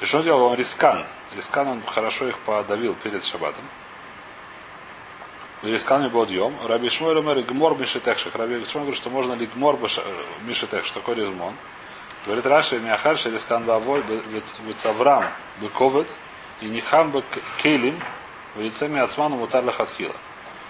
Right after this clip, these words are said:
Значит, что мутар лахатхила, не очень понятно, давайте читать Раши. Пируш ино царих лесалек атеина,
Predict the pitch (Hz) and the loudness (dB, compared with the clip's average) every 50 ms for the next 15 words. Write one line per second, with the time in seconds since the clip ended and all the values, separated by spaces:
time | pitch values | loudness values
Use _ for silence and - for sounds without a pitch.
0 | - - 113 98 - - 156 156 156 139 143 143 139 - - - - - 151 156 | -14 -8 -6 -4 -2 0 0 0 2 4 4 4 6 4 2 -2 -2 0 0 2
1 | 147 135 117 110 117 123 123 117 - 117 110 117 127 135 123 117 104 107 110 104 | 2 2 2 0 -2 -4 -4 -4 -4 -4 -4 -2 -2 -2 -2 -2 -2 -2 -2 -2
2 | - - 104 - 101 82 - - - - - - - - - - - - - - | -4 -4 -4 -2 -2 0 0 0 -4 -6 -10 -14 -14 -14 -14 -14 -14 -14 -16 -16
3 | - - - - - - - - - - - - - - - - 123 139 175 160 | -8 -8 -8 -8 -8 -14 -16 -16 -16 -16 -16 -14 -14 -14 -4 -2 2 4 4 4
4 | - 147 160 175 151 - 147 143 135 - 131 120 - - 123 131 147 143 139 120 | 4 2 2 2 2 2 4 2 4 2 0 0 2 2 4 4 4 4 4 2
5 | - - 113 107 113 127 151 160 156 | 2 2 -2 -2 0 0 0 0 -2